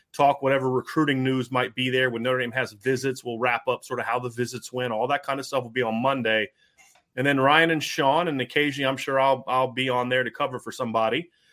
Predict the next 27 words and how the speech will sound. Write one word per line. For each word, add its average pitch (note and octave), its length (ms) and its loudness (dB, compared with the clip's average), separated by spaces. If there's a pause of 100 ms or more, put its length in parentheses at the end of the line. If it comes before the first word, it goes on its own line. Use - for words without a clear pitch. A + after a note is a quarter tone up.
(240)
We'll D3 380 4
then D3 240 0
talk E3 260 0
about E3+ 220 -2
sort C#3+ 180 -4
of - 20 -6
the F#3+ 60 -4
games F#3 380 0
of A2+ 80 -8
the A2+ 100 -2
weekend, G2 400 -8
sort B2 140 -10
of C3+ 80 -8
a C3+ 60 -2
wrapping C3 460 0
up C3 160 0
the B2 120 -6
weekend A2+ 500 -4
on G#2 160 -8
top A#2 260 -4
of G#2+ 120 -8
not B2 200 -4
just - 200 -16
the A#2+ 40 -8
Notre A#2 220 -2
Dame A#2+ 140 -2
stuff, A#2+ 280 -4